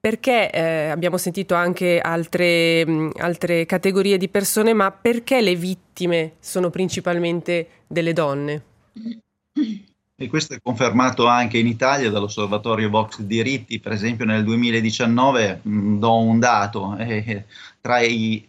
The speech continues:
Speaker 2: tweet d'odio analizzati il sessantatré virgola uno per cento era proprio, purtroppo, vedeva vittime le donne. Perché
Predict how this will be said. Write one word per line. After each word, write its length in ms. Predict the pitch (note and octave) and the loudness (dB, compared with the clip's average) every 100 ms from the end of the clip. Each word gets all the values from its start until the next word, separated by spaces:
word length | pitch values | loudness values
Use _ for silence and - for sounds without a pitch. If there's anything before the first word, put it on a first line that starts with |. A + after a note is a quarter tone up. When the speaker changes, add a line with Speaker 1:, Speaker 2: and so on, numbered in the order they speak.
| _ | _
Speaker 2:
tweet 680 | F3 A3 - _ F3 D#3 - | -2 -2 -2 _ -2 -2 -2
d'odio 640 | B2+ D3 D3 A2+ A#2+ G#2 | 0 2 2 2 0 -2
analizzati 880 | A#2+ B2 A#2+ B2 G#2 B2 A#2 G#2+ A#2+ | -4 -2 0 -2 -2 2 2 2 -2
il 80 | A#2 | -8
sessantatré 680 | - A2 B2+ A#2+ G#2+ C#3 A#2+ | -8 -8 -8 -8 -6 -4 -2
virgola 360 | A#2 A2+ G#2 A2 | -2 -4 -4 -4
uno 280 | B2 A#2 | -4 -6
per 180 | - C3 | -6 -8
cento 500 | - G#2 G2+ F#2 A2 | -6 -6 -6 -6 -2
era 220 | G#2+ G#2+ | -2 -2
proprio, 400 | A2 A2 G#2+ G#2+ G#2+ | -2 -2 -2 -4 -6
purtroppo, 640 | A#2 A#2 A2+ A2 A2 A2 | -6 -6 -2 -4 -2 0
vedeva 360 | A2+ A2 A2 | 0 2 2
vittime 520 | G#2 G2+ A2+ A2 G#2+ G#2 - - - | 0 -2 0 2 0 -2 -16 -18 -4
le 100 | A2+ | 0
donne. 380 | G#2 G2+ G2 G2 - _ | 2 2 -2 -8 -20 _
Perché 540 | - D3+ G3+ G3+ F3 | -4 0 2 2 2